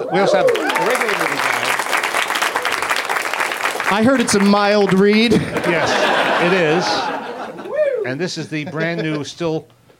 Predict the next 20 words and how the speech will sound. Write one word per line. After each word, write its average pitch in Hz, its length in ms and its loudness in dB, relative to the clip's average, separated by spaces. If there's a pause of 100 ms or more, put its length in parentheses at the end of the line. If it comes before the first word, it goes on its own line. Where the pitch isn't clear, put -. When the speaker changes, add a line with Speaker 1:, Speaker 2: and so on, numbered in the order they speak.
(180)
Speaker 1:
lukewarm 160 480 0
from 131 200 -6
the 123 60 -4
press, 147 440 -2 (360)
third 175 200 0
edition 147 340 -4
of 131 80 -8
my 127 120 -4
classic 135 440 -8
movie 120 200 -14
guide 117 240 -8
for 120 80 -8
people 139 260 -10
who 135 120 -4
love 127 300 -4 (380)
watching 143 300 -4
T 139 160 -2
C 135 240 0
M 127 240 0
and 113 180 -8